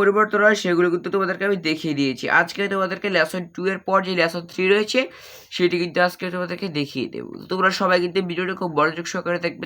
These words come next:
তাহলে কিন্তু ভিডিওটি সম্পূর্ণ বুঝতে পারবে। আর আমার এই ভিডিওটি তোমরা না টেনে কিন্তু সম্পূর্ণ দেখবে, তাহলে কিন্তু তোমরা বুঝতে পারবে। তাহলে চলো, আর কথা না বাড়িয়ে শুরু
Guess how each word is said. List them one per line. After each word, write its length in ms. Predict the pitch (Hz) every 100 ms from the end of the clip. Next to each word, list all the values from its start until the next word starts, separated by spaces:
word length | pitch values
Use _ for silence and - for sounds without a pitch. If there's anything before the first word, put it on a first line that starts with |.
| 180
তাহলে 180 | 165 151
কিন্তু 140 | 143 160
ভিডিওটি 200 | 143 143 160
সম্পূর্ণ 240 | 143 151 208 - - _ _ _ -
বুঝতে 240 | 131 - -
পারবে। 260 | - _ _ _ _ _ _ _ _ _ _ _ _ _ _ _ - 165 180
আর 100 | 180 - _ _ _ - 185
আমার 200 | 190 214
এই 60 | 208 196
ভিডিওটি 320 | 208 214 208 208
তোমরা 220 | 202 214 349 - -
না 80 | 143 147
টেনে 200 | 175 196
কিন্তু 180 | 190 214 240 -
সম্পূর্ণ 380 | 170 147 170 170 151
দেখবে, 180 | 143 147 185
তাহলে 240 | 180 185 185
কিন্তু 140 | 185 190
তোমরা 200 | 185 208 330 _ _ _ _
বুঝতে 260 | - 139 143
পারবে। 160 | 123 135
তাহলে 160 | 160 165
চলো, 120 | 180 190
আর 80 | 185
কথা 140 | 180 180
না 40 | 175
বাড়িয়ে 220 | 175 214 247 - _ _ _ -
শুরু 180 | 156